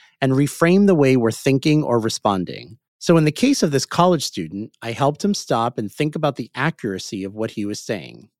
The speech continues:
Instead of "There's no way I can write this super long paper," he realized what he was actually thinking was, "I am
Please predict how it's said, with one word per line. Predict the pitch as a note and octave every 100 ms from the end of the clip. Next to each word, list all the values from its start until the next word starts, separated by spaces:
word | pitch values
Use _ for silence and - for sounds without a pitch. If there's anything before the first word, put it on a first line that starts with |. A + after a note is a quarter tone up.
| _
Instead | A2+ - G3+ A3+
of | A3+ D3+
"There's | C3 G#2
no | G2 A#2 C3+ D#3+ F3
way | C3+ G2+ E2 E2+ F#2+
I | A#2+
can | A2 A#2
write | G#2+ G#2
this | A2+ -
super | A#2 - G2+
long | G2 F#2+ F#2+
paper," | G#2 F2+ G2 G2+ A2+ _ _ -
he | G3
realized | G#3+ D4 A#3+ E3 C#3
what | C3
he | C3
was | A#2+ D3
actually | F#3+ - B2+ G2+
thinking | A#2 G2+ G#2+ G2
was, | G2+ G2 G2 - _ _ -
"I | G3+
am | A3